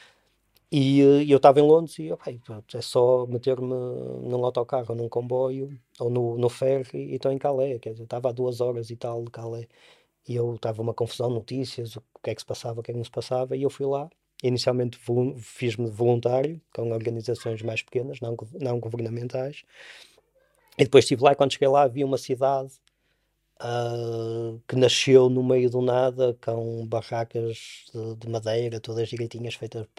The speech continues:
com a ajuda da, das organizações não governamentais e dos voluntários. Havia restaurantes, cafés,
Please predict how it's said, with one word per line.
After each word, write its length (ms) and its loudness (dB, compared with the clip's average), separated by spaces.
com 200 -8
a 60 0
ajuda 520 -4
da, 400 -4
das 260 -4
organizações 640 0
não 120 -4
governamentais 760 0
e 60 -2
dos 120 -12
voluntários. 760 4
Havia 240 -2
restaurantes, 680 -2
cafés, 880 -2